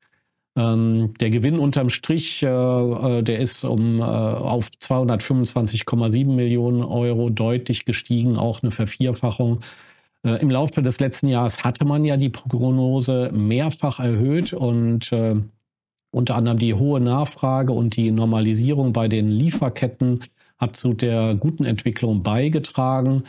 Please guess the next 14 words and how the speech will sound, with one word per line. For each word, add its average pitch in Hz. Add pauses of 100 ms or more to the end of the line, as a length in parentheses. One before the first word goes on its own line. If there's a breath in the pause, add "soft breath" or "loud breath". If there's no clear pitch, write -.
(340 loud breath)
Allerdings 175
für 160
zweitausendvierundzwanzig 139
ist 120
man 131
jetzt 120
ein 127
bisschen 131
vorsichtiger. 151
Der 135
Umsatz 135
soll 117
leicht 113
wachsen, 143